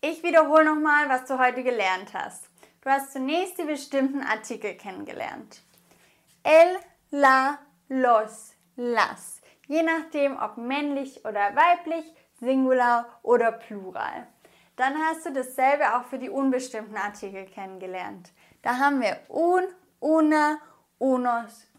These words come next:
unas. So viel zu den Artikeln. Bei den Nomen unterscheiden wir auch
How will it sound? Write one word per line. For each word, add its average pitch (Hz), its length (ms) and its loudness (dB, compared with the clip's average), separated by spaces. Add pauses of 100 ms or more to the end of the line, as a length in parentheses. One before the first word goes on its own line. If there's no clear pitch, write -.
(140)
unas. 226 460 -10 (600)
So 311 200 -4
viel 330 180 -2
zu - 140 -8
den 285 200 0
Artikeln. 196 760 -8 (500)
Bei 220 140 -2
den 220 200 -8
Nomen 330 360 2 (240)
unterscheiden 254 720 -6
wir 214 180 -8
auch - 360 2